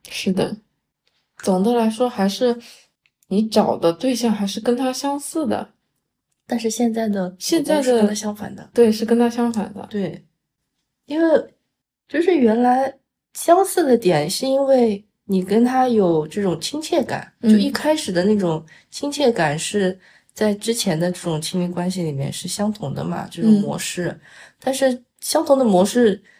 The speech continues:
Speaker 2: 相处下来之后，你就会发现他的问题点，
Speaker 1: 嗯。
Speaker 2: 就是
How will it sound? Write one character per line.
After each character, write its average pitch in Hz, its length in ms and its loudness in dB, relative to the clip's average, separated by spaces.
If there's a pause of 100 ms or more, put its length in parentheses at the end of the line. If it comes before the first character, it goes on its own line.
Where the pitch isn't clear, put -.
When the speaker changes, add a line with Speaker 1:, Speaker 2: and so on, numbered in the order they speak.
(360)
Speaker 2:
相 311 220 -2
处 247 140 -2
下 233 180 2
来 214 120 4
之 214 160 0
后， 233 120 2
你 175 200 2
就 196 160 0
会 196 100 4
发 196 180 0
现 196 160 2
他 185 140 0
的 180 100 -4
问 190 180 0
题 180 140 -4
点， - 320 -12 (100)
Speaker 1:
嗯。 220 120 8
Speaker 2:
就 214 60 10
是 160 280 -2